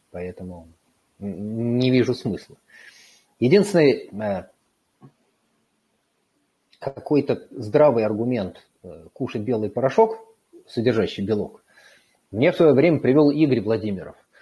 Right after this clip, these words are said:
Он говорит: "Ты знаешь, мне проще заглотить эти две или сколько, ну, две, в общем, мерных ложки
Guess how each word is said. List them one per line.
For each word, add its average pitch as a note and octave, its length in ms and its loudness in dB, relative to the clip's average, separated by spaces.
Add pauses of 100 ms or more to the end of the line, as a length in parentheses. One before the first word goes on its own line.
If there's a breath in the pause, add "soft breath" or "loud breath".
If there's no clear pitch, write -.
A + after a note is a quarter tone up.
(300 soft breath)
Он C#3 100 -2
говорит: F#3 220 6
"Ты F3 80 0
знаешь, G3 340 0
мне D3+ 200 -2
проще D#3 540 -2
заглотить D#3 500 0
эти G#2 640 -4
две B2+ 420 -2
или G#2 140 -6
сколько, A2 420 -8 (340)
ну, B2 100 -8
две, A#2 220 -4
в F2 80 -8
общем, F2+ 320 -20 (400)
мерных A2 380 -6
ложки A2 400 -4